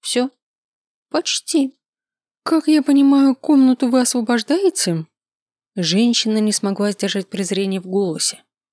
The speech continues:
«С чего бы?» возмутилась девушка. Она прекрасно понимала, что ей придется жить в особняке на Рю де Флери, но все-таки рассчитывала оставить за собой комнату. «С того,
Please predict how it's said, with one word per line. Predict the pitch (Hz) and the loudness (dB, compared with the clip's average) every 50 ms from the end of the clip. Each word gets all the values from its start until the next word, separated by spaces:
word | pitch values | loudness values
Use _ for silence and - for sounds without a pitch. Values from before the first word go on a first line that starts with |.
| _ _ _ _ _ _ _ _ _ _ _ _ _ _ | _ _ _ _ _ _ _ _ _ _ _ _ _ _
«С | - - | -14 -14
чего | - - - - 254 269 269 285 254 196 165 | -10 -6 -4 -2 -2 -2 0 0 0 0 -2
бы?» | 170 180 170 156 _ _ _ _ _ _ _ _ | -4 -8 -10 -10 _ _ _ _ _ _ _ _
возмутилась | - 175 175 165 170 175 175 - - 175 165 175 165 | -4 -4 -2 0 0 0 -2 -2 -2 -2 -2 -4 -4
девушка. | 170 180 190 147 147 - - - - - _ _ _ _ _ _ _ _ _ _ _ _ _ _ _ | -4 -4 -4 -4 -6 -8 -10 -10 -14 -16 _ _ _ _ _ _ _ _ _ _ _ _ _ _ _
Она | 185 175 175 175 | -2 0 0 0
прекрасно | 175 - 180 170 - 180 190 202 - - 196 185 | -2 -2 -6 -4 -4 -4 -4 -4 -4 -4 -6 -4
понимала, | - 202 190 190 202 196 196 185 170 156 160 175 _ _ _ _ _ _ | -2 -2 -2 0 0 0 -2 -4 -4 -8 -12 -18 _ _ _ _ _ _
что | - - - - 185 | -20 -12 -4 -2 -2
ей | 175 175 214 233 226 | 0 2 0 0 0
придется | - 196 190 175 208 208 - - 190 | -2 -4 -4 -2 -4 -4 -4 -4 -6
жить | 160 175 185 - | -6 -6 -6 -6
в | 185 | -6
особняке | 175 175 - 175 151 165 165 165 - - 202 208 202 - _ _ | -4 -4 -4 -4 -6 -6 -6 -6 -6 -4 -4 -4 -6 -8 _ _
на | - 190 185 | -2 -2 0
Рю | 185 208 | 0 0
де | 190 185 190 190 | -2 -2 -4 -6
Флери, | - - 208 190 190 190 185 180 151 151 - _ _ _ _ _ _ _ _ _ _ _ _ | -6 -4 -4 -2 0 0 -2 -2 -4 -6 -12 _ _ _ _ _ _ _ _ _ _ _ _
но | 208 214 220 | -2 -2 -2
все-таки | - - - 269 - 240 - - 226 | -2 -4 -6 -6 -6 -8 -6 -4 -4
рассчитывала | - 208 196 - - 226 - 202 190 185 | -4 -2 -4 -4 -6 -6 -4 -4 -2 -2
оставить | 175 - - 208 202 185 160 | -4 -4 -4 -4 -4 -4 -4
за | 165 | -4
собой | 160 - 170 165 156 165 165 | -4 -4 -4 -4 -4 -4 -6
комнату. | - - 170 160 165 165 151 - - - 160 _ _ _ _ _ _ _ _ _ _ _ _ _ _ _ _ _ _ _ _ _ _ _ | -4 -6 -6 -6 -6 -8 -12 -14 -16 -20 -20 _ _ _ _ _ _ _ _ _ _ _ _ _ _ _ _ _ _ _ _ _ _ _
«С | - - - - | -10 -10 -10 -4
того, | - 226 214 214 202 190 208 233 269 330 320 | -2 -2 -2 0 -2 -2 -2 0 0 -2 -4